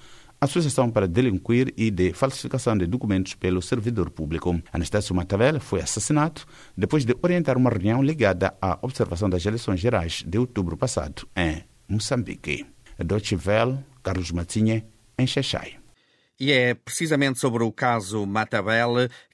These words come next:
Speaker 2: que incide a nossa pergunta do dia, e que é a seguinte. O Estado moçambicano faz bem em insistir que o assassinato do observador eleitoral e ativista social Anastácio Matavele, cometido por agentes especiais da polícia, não foi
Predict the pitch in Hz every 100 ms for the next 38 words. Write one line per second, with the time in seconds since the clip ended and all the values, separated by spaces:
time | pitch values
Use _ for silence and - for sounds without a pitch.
0 | _ 123 113 113 117 - 123 113 113 110
1 | - - 104 117 104 92 82 78 71 71
2 | - - 98 90 85 - 87 - 85 85
3 | 73 69 82 - 147 131 123 117 107 104
4 | 120 123 127 123 - - 120 110 95 120
5 | 131 143 156 - - 110 113 - 107 -
6 | 120 120 - 110 104 101 135 120 110 107
7 | 107 104 92 95 87 113 101 110 104 101
8 | 98 104 104 104 104 95 101 92 101 98
9 | 101 - 107 107 110 - - - 104 -
10 | 117 110 104 107 104 90 107 110 113 -
11 | - _ 110 101 135 98 90 104 95 127
12 | 120 - - - - 120 107 110 - 110
13 | 113 - 107 - - _ 110 120 135 143
14 | 151 147 - 127 135